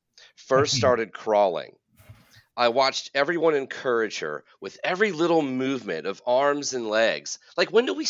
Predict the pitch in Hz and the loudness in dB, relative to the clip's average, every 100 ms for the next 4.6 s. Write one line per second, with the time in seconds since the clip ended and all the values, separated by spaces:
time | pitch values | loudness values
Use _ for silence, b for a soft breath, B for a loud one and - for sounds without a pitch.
0 | - 190 226 254 240 190 190 151 165 202 | -2 -2 -2 -4 -2 -2 -2 -4 -8 -8
1 | 78 67 _ _ _ _ _ _ _ _ | -12 -14 _ _ _ _ _ _ _ _
2 | _ _ _ _ _ - 170 208 156 160 | _ _ _ _ _ 4 4 6 2 2
3 | 147 _ b b _ 131 - 123 - - | -2 _ b b _ -2 0 -2 2 0
4 | 135 135 143 - - | 0 -4 -4 -8 -16